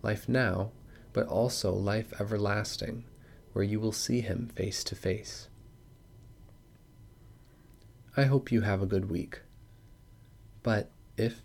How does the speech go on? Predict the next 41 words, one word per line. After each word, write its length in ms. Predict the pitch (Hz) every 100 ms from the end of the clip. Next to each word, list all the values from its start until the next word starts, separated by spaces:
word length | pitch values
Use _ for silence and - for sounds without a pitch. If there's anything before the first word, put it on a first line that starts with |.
| -
there 240 | 101 104
are 60 | 117
lousy 400 | 104 101 - 117
twists 340 | - 104 -
and 100 | 123
turns, 500 | 120 92 90 98 - - - - - - -
don't 340 | 110 120 117 -
listen 360 | 107 - 107
to 100 | 101
the 80 | 101
blathering 560 | 92 95 98 98 95 95
of 120 | 90
Satan 520 | - 95 92 95 98 -
and 120 | 92
his 160 | 98
stooges 600 | - - 98 98 92 95 - - - -
who 120 | - 98
try 220 | - 107
to 80 | 110
tell 280 | - 120
you 120 | 117 101
that 220 | 95 -
this 240 | 107 -
means 400 | 98 110 104 95
God 260 | - 98 101
doesn't 300 | 101 104 98
love 260 | 98 101
you 180 | 101 98 - - - - -
or 60 |
some 260 | - - 101
other 260 | 90 92 92
such 380 | - 92 - -
junk. 320 | 92 - - - - - - - - - - - - - -
No, 320 | 95 95 - - - - - - - -
you 360 | 101 113 139 -
are 120 | 98
bound 400 | 98 95 98 107
for 120 | -
resurrection 680 | 92 98 101 98 92 - 101
with 160 | 104 -
Jesus 560 | - 92 95 95 -